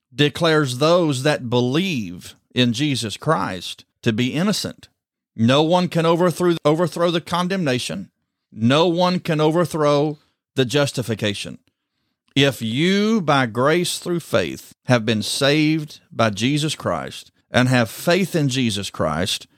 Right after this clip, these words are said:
you have been declared just by the judge of the whole earth,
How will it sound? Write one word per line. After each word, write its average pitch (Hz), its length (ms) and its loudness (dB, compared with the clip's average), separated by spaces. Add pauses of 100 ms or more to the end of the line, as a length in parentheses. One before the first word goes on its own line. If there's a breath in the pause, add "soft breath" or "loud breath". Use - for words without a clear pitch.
(140)
you 147 180 4
have 160 240 0
been 139 200 0
declared 127 800 0 (240)
just 120 680 -2 (320)
by 131 260 2
the 117 120 0
judge 151 840 -2 (120)
of 117 240 0
the 104 160 -6
whole 156 720 -2
earth, 120 440 -2